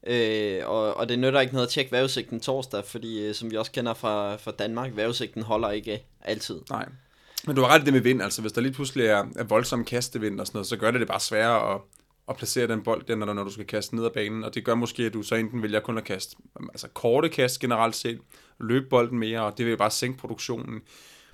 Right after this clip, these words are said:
Speaker 2: Især på spillere, som er sådan, altså, som er deep threats normalt, og som er lidt afhængige af, at de får de der dybe bomber. Øhm, ja, vi snakkede for eksempel om Josh Reynolds, ikke? Eller Tyrell Williams hos Chargers, eller,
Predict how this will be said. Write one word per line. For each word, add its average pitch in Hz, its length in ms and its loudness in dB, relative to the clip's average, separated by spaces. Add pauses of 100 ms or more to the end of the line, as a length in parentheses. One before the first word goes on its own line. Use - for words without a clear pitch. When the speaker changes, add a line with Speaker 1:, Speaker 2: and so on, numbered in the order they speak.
(160)
Speaker 2:
Især 156 220 10
på 175 80 2
spillere, 151 320 6
som 127 180 0
er 110 40 -2
sådan, 113 180 -6
altså, - 160 -4
som 110 160 -4
er 104 60 0
deep 139 240 -10
threats - 280 -2
normalt, 117 320 0
og 113 60 -4
som 107 160 -4
er 104 40 -2
lidt 113 140 -2
afhængige 120 420 2
af, 113 40 0
at 113 100 -4
de 113 60 -8
får 120 220 -6
de 117 140 -8
der 117 60 -4
dybe 127 300 -6
bomber. 117 320 -6 (1300)
Øhm, 98 360 -4 (500)
ja, 127 60 -8
vi 113 60 -4
snakkede 120 280 2
for 117 100 -4
eksempel 110 200 -2
om 98 100 -10
Josh 104 160 -4
Reynolds, 110 300 -2
ikke? 117 140 -6
Eller 107 120 -4
Tyrell 107 240 0
Williams 110 380 -4
hos 107 100 -10
Chargers, 107 600 -2
eller, - 320 -6